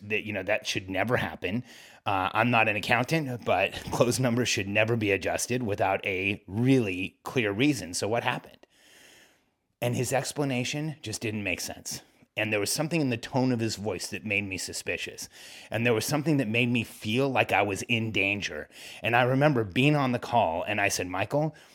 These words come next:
you better level with me what's going on right now because you know me. I use the court system like a tool, and I have my entire career. I figured out how to use attorneys when I was very young. And I figured out how to use the court system and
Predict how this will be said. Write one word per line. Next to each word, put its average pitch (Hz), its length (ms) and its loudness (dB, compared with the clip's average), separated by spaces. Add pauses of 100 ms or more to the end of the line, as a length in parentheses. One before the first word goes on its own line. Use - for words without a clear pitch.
you 113 140 -2
better 123 220 2
level 113 300 2
with 135 180 0
me 139 120 4
what's 110 200 0
going 98 240 -2
on 80 380 -4
right 113 360 4
now 123 600 0 (360)
because 104 720 4 (120)
you 120 240 4
know 156 200 6
me. - 300 -4 (480)
I 135 140 6
use 131 420 4
the - 100 -4
court 147 300 2
system 92 440 -4
like 90 160 -2
a 87 80 -4
tool, 123 720 2
and 107 140 2
I 101 80 2
have 120 280 2
my 107 180 0
entire 127 440 -2
career. 113 420 -2 (360)
I 120 80 4
figured 147 240 2
out 120 100 2
how 123 80 2
to 120 80 2
use 113 160 2
attorneys 113 380 -2
when 107 80 -4
I 107 80 -2
was 95 100 -4
very 139 260 2
young. 120 320 -2 (540)
And 107 460 6
I 113 80 6
figured 135 280 2
out 120 140 6
how - 160 6
to 123 80 6
use 120 320 4
the 92 100 -4
court 143 300 2
system 92 560 -4
and 101 360 -2